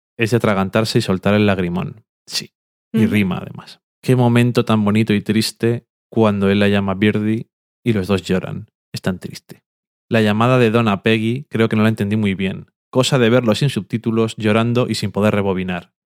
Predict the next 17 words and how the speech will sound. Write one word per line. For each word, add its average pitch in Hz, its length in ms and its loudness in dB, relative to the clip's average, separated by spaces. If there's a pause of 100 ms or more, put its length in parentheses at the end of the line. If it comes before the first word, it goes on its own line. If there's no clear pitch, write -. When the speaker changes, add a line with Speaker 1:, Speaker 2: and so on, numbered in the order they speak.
(100)
Speaker 1:
Eso 143 220 2
es - 60 2
lo - 140 2
Speaker 2:
<laughs> - 20 -
Speaker 1:
suyo. 226 400 0
Speaker 2:
Problema, 240 540 2
sí. 262 200 -4 (720)
Speaker 1:
Le 120 160 0
dice 143 300 0
que 131 100 0
nunca 123 540 2
se - 160 -2
había 110 300 2
podido 107 260 2
despedir 104 420 0
de 101 200 2
ella 101 420 0